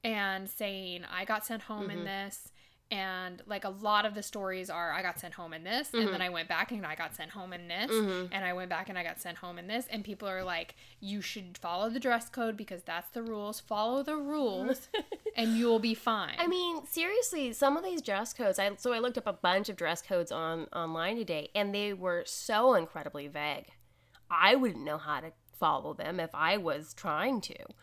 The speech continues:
Speaker 2: They were super vague, and they, they were basically like, "Be modest." Okay.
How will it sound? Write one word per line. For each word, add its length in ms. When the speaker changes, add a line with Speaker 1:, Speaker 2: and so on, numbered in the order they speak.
Speaker 2:
They 100
were 160
super 640
vague, 360
and 220
they, 300
they 100
were 80
basically 460
like, 180
"Be 280
modest." 1000
Okay. 1120